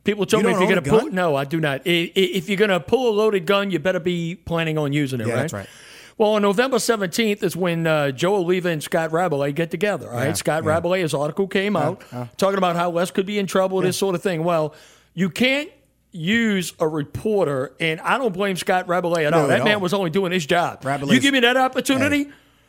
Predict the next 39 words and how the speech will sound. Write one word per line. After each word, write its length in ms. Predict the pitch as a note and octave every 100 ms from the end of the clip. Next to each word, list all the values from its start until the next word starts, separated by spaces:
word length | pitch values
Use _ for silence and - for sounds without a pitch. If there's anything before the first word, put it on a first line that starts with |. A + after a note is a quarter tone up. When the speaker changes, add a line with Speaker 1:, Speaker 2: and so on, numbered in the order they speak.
| _
Speaker 1:
I 40 | B3
mean, 100 | G#3
with 160 | F#3+
social 340 | - C#4 C4 B3+
media 360 | A3+ C4 C4+
Speaker 2:
And 60 | -
Speaker 1:
today. 120 | G#3 A#3
Speaker 2:
Rab's 120 | B3+
is 100 | C4+
good 200 | A#2+ E3+
at 60 | D#3
what 120 | C#3
he 60 | B2
does. 240 | A2+ G2+
Speaker 1:
Yeah, 180 | E3+ D#4
and 120 | A3+
I 60 | G3+
mean, 280 | G#3 F#3 F#3+
uh, 340 | F#3+ F3+ E3 A3
you 80 | G#3+
know, 60 |
your 260 | G3 A3 C4+
employer 380 | F#3+ G#3+ B3 B3+
expecting 520 | G#3+ - A#3+ A#3 A3
you 140 | A#3
to 60 | A#3+
give 160 | A3
me 100 | A3
more 240 | G3+ G3 E3+
hits, 320 | F#3+ B3+ B3
sell 160 | A#3 G3+
Speaker 2:
Yeah. 20 |
Speaker 1:
more 180 | F#3+ F#3+
papers, 460 | D#3 A#3 C4 C4 G#3+
Speaker 2:
Yeah. 60 |
Speaker 1:
magazines, 520 | A3+ B3 A#3+ G3 B3 G#3+
whatever. 300 | A#3+ A#3+ A3+
Scott 300 | - B3 A#3+
Rabalais, 480 | A3 A#3 A3 A3